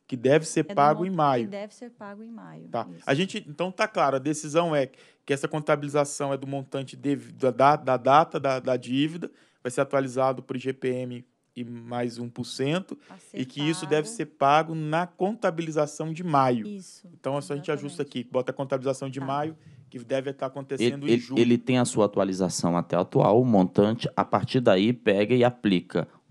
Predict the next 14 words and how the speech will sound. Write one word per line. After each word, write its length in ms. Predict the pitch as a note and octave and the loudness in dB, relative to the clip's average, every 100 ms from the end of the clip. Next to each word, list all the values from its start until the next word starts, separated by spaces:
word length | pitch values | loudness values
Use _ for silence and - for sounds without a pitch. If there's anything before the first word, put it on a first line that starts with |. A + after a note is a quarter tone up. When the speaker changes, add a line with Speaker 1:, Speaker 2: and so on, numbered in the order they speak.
| - | 4
Speaker 3:
pro 180 | G2+ | 6
rata 480 | F#2+ F#2 G2 G#2+ A2+ | 6 6 4 4 4
os 160 | A#2 G2 | 4 4
juros 240 | G2 F#2 | 2 2
de 100 | F#2 | 2
um 80 | G#2 | 0
por 140 | - | 0
cento 260 | A#2 A2+ A2+ | 0 0 0
e 20 | |
I 20 | A#2+ | 0
G 120 | B2 | 0
P-M. 340 | - - - - _ _ | 0 -2 -4 -12 _ _
Speaker 2:
Isso. 340 | G#3+ G3+ _ _ _ - - - - _ _ | -20 -20 _ _ _ -18 -16 -14 -18 _ _
Speaker 1:
Isso, 400 | - B2 - - | -10 -10 -10 -18